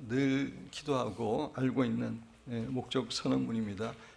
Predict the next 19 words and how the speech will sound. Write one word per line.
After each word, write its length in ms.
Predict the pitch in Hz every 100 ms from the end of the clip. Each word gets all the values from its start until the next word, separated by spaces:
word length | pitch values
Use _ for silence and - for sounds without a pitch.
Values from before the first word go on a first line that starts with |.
| -
이것이 400 | 160 170 - 175
우리 320 | 147 156 147
교회에게 540 | - 139 143 139 147
주어진 420 | 143 143 143 143
사명입니다. 680 | 131 - 147 139 120 110 - - - - - - - - -
따라서 340 | 175 165 160
우리 220 | 147 170
교회는 520 | - 151 160 123 135
무엇보다도 560 | 135 170 170 160 160 160 151
이 460 | 160 180 165 - - - - - - - - - -
그 120 | -
목적 540 | 120 127 156 _ - 190
선언문에 540 | - 160 160 156 156
기록된 640 | 151 156 147 - 127 110 - - 135
이것을 640 | - 151 147 143 151 151
감당하는 500 | 131 127 143 139 143
교회가 320 | - 135 139
되어야 180 | 123 127
됩니다. 380 | 117 113 -